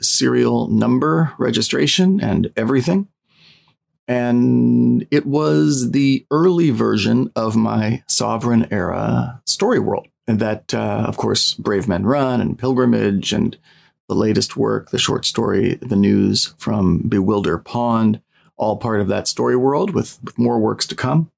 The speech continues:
So that was a, a, a collaborative project because I,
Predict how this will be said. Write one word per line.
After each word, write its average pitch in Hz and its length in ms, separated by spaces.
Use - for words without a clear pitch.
So 135 120
that 170 180
was 123 480
a, 107 460
a, 104 80
a 107 260
collaborative 131 540
project 107 340
because 113 420
I, 113 520